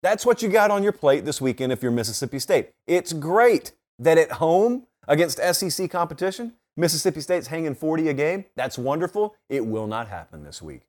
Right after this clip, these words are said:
nor will thirty happen in all likelihood. But let's see what Will Rogers had now, or has, 'cause I do have this one memory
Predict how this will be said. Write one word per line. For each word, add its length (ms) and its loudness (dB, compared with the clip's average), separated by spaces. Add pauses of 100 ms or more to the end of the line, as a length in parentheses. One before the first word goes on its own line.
(240)
nor 300 2
will 200 0
thirty 440 -2
happen 540 -2 (100)
in 140 -12
all 200 -4
likelihood. 840 0 (360)
But 120 -4
let's 220 2
see 140 -4
what 180 0
Will 200 0
Rogers 400 -2
had 240 -2 (240)
now, 140 -6
or 100 -2
has, 320 -2
'cause 220 -6
I 180 2
do 280 -4
have 220 0
this 160 -2
one 440 0
memory 420 -2